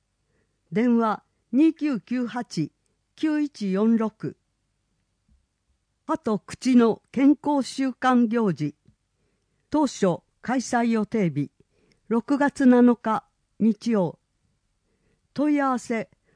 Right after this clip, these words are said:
保健センター健康づくり支援課。電話、二九九一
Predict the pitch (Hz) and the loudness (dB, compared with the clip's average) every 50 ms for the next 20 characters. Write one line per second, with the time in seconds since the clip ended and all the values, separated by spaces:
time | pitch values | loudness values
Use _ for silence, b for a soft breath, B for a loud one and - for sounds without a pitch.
0 | _ _ _ _ - 262 - 330 320 311 311 - - 302 302 277 240 - - 196 | _ _ _ _ -8 -6 -2 2 4 4 4 4 2 0 0 0 0 0 -4 -4
1 | 175 151 - _ _ _ - 233 277 285 - - 277 285 277 247 226 262 233 - | -4 -4 -6 _ _ _ -4 0 0 0 0 0 -2 -2 -2 -2 -4 -6 -4 -2
2 | 226 180 160 160 151 - - - - 196 202 196 185 175 - - - 165 151 - | -2 -2 -2 -2 -4 -6 -10 -6 -2 0 2 2 2 2 0 -2 -8 -8 -8 -8
3 | _ _ _ _ _ _ _ _ _ _ _ _ _ _ _ _ _ _ _ _ | _ _ _ _ _ _ _ _ _ _ _ _ _ _ _ _ _ _ _ _
4 | - 156 190 226 233 220 214 208 202 - - _ _ _ _ - 208 247 294 302 | -6 -2 2 2 4 4 4 2 0 -4 -8 _ _ _ _ -2 0 2 2 2
5 | 277 _ - 285 285 262 208 - - - 247 254 247 247 226 - - - 175 151 | 0 _ -4 -4 -4 -4 -6 -8 -6 -6 -4 -2 -2 -2 -4 -4 -6 -6 -6 -6
6 | - | -6